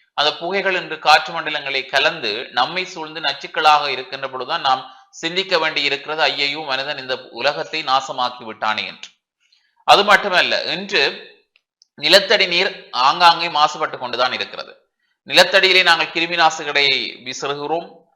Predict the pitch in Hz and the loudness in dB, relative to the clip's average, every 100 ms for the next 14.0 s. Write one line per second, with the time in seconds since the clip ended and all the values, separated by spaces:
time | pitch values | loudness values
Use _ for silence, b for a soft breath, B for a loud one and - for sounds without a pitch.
0 | _ _ _ 147 185 185 180 170 170 165 | _ _ _ 4 4 4 2 4 4 4
1 | 139 131 - 143 156 170 165 147 - 123 | 2 -2 2 4 4 2 2 2 2 2
2 | 131 - 151 165 180 - - 143 202 180 | 2 0 -12 -10 -12 -10 -14 2 6 6
3 | 160 143 139 120 117 127 131 151 160 175 | 4 -4 -4 -4 -4 -8 -8 -10 -12 -12
4 | 190 b b b - 156 185 165 143 123 | -12 b b b 6 6 6 2 2 2
5 | 110 135 175 190 175 170 165 156 - 151 | 0 2 2 4 2 2 0 0 -4 -6
6 | 143 131 104 - - _ - 175 165 233 | 0 2 2 -2 -14 _ -14 -12 0 0
7 | 214 185 180 180 156 170 175 175 160 147 | 4 4 4 4 0 -4 -4 -4 -4 -6
8 | 139 160 190 151 156 160 127 127 - b | -6 -6 -6 -10 -10 -4 -2 -4 -8 b
9 | b 135 - 190 208 190 165 165 147 139 | b 0 0 -2 0 4 4 4 4 2
10 | 131 123 110 101 98 85 - 139 160 165 | 0 -6 -8 -8 -12 -12 0 4 4 4
11 | 175 180 175 160 151 156 170 151 143 147 | 2 2 2 2 0 -4 -4 -4 0 0
12 | 110 - - _ _ - 139 202 220 196 | 0 -8 -18 _ _ -4 2 4 4 0
13 | 180 151 143 131 143 165 135 107 71 - | 0 -4 -4 -4 -6 -6 -8 -12 -16 -18